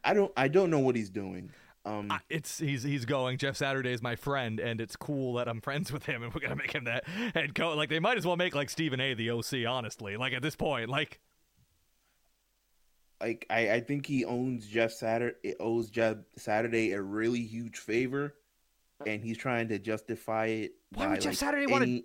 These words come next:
Speaker 2: do this, though? Like,
Speaker 1: Maybe
Speaker 2: how much
Speaker 1: he was
Speaker 2: work
Speaker 1: bored
Speaker 2: being a
Speaker 1: as,
Speaker 2: head
Speaker 1: maybe
Speaker 2: coach
Speaker 1: he
Speaker 2: is?
Speaker 1: was bored at E-, E S P N. I don't
Speaker 2: Like, you know
Speaker 1: know.
Speaker 2: how much work being an N F L head coach is?
Speaker 1: Yes.
Speaker 2: Like, it's, it's could be a favor. It's a burden.
Speaker 1: It, and, like, I don't know.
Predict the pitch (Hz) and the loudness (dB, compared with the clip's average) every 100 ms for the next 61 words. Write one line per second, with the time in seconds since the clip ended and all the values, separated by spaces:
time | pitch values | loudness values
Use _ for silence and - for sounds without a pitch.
0 | - 247 339 440 539 - 220 185 147 131 | 0 2 4 4 2 2 2 2 2 2
1 | 220 196 - - - _ _ _ _ _ | 2 0 -6 -20 -20 _ _ _ _ _
2 | _ 135 127 277 143 - - - 120 120 | _ 2 6 6 6 6 6 6 6 6
3 | - - 226 190 120 131 135 143 139 123 | 6 4 2 4 4 6 8 8 6 4
4 | 110 113 127 135 127 131 120 - _ 123 | 0 4 6 6 4 2 -2 -8 _ -2
5 | 123 123 - 135 117 98 107 - 403 466 | 0 0 -4 -6 -2 -2 0 2 4 4
6 | - 180 - 247 - 220 247 196 208 208 | 2 2 2 2 2 0 2 4 2 4
7 | 214 185 170 160 175 262 262 294 233 - | 4 2 4 2 4 2 0 -2 -8 -14
8 | _ _ _ _ _ _ 123 101 - - | _ _ _ _ _ _ 2 2 0 -14
9 | - _ - 262 285 285 320 - - - | -18 _ -4 0 2 2 -2 -4 -6 -10
10 | - - - - - - - 226 269 285 | -20 -4 0 0 0 0 2 2 2 2
11 | 196 - - 226 311 160 120 120 - _ | 0 0 2 4 4 0 -2 -6 -10 _
12 | _ _ _ _ _ _ - - 113 123 | _ _ _ _ _ _ -12 0 2 2
13 | 123 65 80 - 123 127 127 - 127 120 | 0 -2 -4 0 0 2 -2 0 4 4
14 | 113 123 135 131 131 131 127 120 113 | 6 4 6 4 4 4 4 2 0